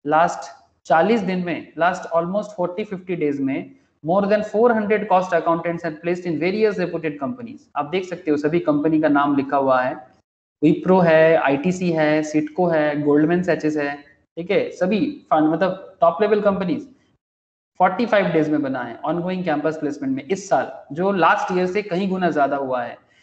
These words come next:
Even, अ, ऐसे पैंडेमिक सिचुएशन में भी हाईएस्ट पैकेज जा रहा है सर बाईस तेईस लाख का, ठीक है।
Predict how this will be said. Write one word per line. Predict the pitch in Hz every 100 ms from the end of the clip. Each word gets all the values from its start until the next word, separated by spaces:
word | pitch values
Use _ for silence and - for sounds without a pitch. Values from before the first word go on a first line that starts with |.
| _ 147
Even, | 160 214 233 226
अ, | 147 143 139 135 135 - 143 147 _ _ _ _ _ -
ऐसे | 160 -
पैंडेमिक | 226 180 175 196 220
सिचुएशन | 226 190 196 202 196 196
में | 165
भी | 156 180 - - - _ _ _
हाईएस्ट | - 151 220 -
पैकेज | 165 214 196
जा | 190
रहा | 202
है | 214
सर | 202
बाईस | 170 170 185
तेईस | 175 165 151
लाख | 127
का, | - - - - _ _ _ _ _ _ _ -
ठीक | 156
है। | 156 165 -